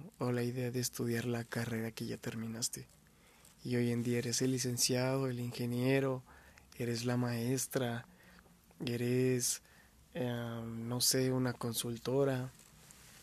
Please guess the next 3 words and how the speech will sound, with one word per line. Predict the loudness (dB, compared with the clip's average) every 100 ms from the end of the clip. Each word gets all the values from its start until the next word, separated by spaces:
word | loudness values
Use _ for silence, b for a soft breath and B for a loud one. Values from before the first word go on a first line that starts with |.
| B B -14 -2
una | 0 2
bailarina. | 2 0 -2 0 4 4 0 -6 -16 B B B B B B B B B B -20 _ _ -2
Y | 2 2 2 0 -2